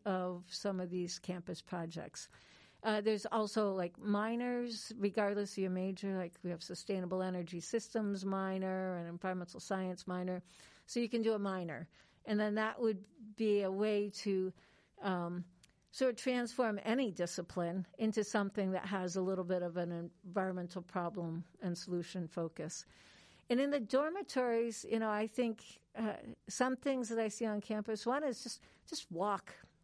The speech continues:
Walk or bike, right? I see people driving from one building to the other on campus, and it's like, our campus is really small.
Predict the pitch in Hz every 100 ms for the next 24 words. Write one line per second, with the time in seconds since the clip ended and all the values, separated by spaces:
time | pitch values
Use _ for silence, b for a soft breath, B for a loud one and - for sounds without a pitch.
0 | _ B B B B 240 254 240 196 180
1 | 180 180 - 202 202 220 247 247 285 269
2 | 214 185 208 214 214 208 - 190 196 190
3 | 202 190 196 185 196 185 185 190 185 180
4 | - 185 180 175 175 180 - 175 175 -
5 | 185 202 202 - 214 165 156 165 165 160
6 | 151 160 - 160 156 160